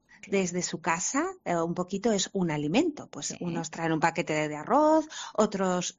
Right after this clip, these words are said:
Speaker 1: eh, leche, otros chocolates o
Speaker 2: Sí.
Speaker 1: quizás unos dulces navideños.
Speaker 2: Sí.
Speaker 1: Elaboramos unas cestas solidarias para después poder repartir a esas familias que en nuestra ciudad,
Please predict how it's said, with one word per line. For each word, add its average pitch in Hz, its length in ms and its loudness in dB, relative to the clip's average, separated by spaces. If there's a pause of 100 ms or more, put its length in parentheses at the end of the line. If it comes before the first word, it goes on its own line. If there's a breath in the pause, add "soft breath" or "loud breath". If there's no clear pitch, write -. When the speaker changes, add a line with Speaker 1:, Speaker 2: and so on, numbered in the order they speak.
Speaker 1:
eh, 175 320 0
leche, 262 680 2
otros 196 280 -4
chocolates 254 840 2
o 175 200 0
Speaker 2:
Sí. 170 140 -16
Speaker 1:
quizás 180 220 -8
unos 165 160 -2
dulces 170 380 -2
navideños. 233 640 2
Speaker 2:
Sí. 165 360 -8
Speaker 1:
Elaboramos 226 800 4 (300 loud breath)
unas 202 340 0
cestas 185 380 -4
solidarias 254 680 0 (160)
para 180 420 0
después 160 380 -4
poder 196 300 0
repartir 196 560 -4 (300 loud breath)
a 196 120 2
esas 240 240 0
familias 233 600 4
que 170 560 -4
en 175 180 -2
nuestra 170 300 -6
ciudad, 196 380 0